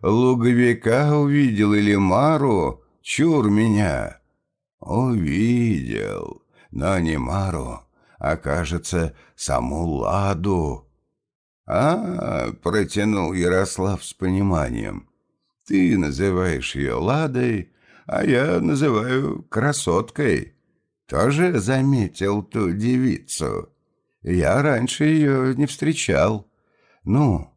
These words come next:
осмелишься подойти? Смотри, а то я вперёд тебя побегу». Но никто из друзей никуда не побежал.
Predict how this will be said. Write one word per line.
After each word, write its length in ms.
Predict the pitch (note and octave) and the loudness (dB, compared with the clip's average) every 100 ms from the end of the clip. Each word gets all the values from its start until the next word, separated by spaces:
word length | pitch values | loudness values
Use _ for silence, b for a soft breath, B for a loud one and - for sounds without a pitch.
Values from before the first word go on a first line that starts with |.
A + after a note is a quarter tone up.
| _ _ - | _ _ -4
осмелишься 880 | - D#2+ - - A2 C#3 - D#3 D3 | -2 -2 -4 -2 -2 -2 -2 -2 -2
подойти? 960 | B2+ F#2 F2 D2+ D2 - A1 G1+ G1+ _ _ _ _ | -2 0 2 2 -2 -6 -8 -8 -12 _ _ _ _
Смотри, 1120 | - - D#2 D2+ C#2+ - G#1+ A#2+ C#3+ A#1+ G1+ G1+ | -14 -6 -2 -2 -4 -6 -2 0 0 -2 -6 -6
а 240 | - C#2 | -4 -4
то 240 | - F2+ | -2 -2
я 500 | A#2 D#2+ F2 G#2 G#2 G#2+ | 0 0 0 -2 -4 -6
вперёд 580 | - G#2+ F#2+ D2+ D#2+ | -6 -2 0 0 -2
тебя 420 | - G#2 F2 B1 D2+ | -4 -2 0 -2 -2
побегу». 800 | G#2+ A2+ C#3 B2+ G2+ G1+ - _ _ _ _ _ - | -4 -2 0 0 -2 -4 -8 _ _ _ _ _ -10
Но 500 | D#2 G2+ D3+ E3 D3+ | 0 2 4 4 4
никто 480 | B2 G#2+ F#2+ - A#2+ | 4 2 2 0 2
из 300 | F2+ F2 C#2 | 2 0 -2
друзей 720 | D#2 D#2 D#2 G#2 D3+ D3+ C3+ | -2 -2 -2 0 0 0 -2
никуда 680 | - C3 A#2 F2+ D#2+ D#2 F2 | 2 2 2 -2 -4 -2 -2
не 140 | D2+ C#2 | -2 -4
побежал. 800 | G#1+ G#1+ A1+ A1 G#1 G1+ G1+ | -6 -6 -6 -6 -6 -6 -8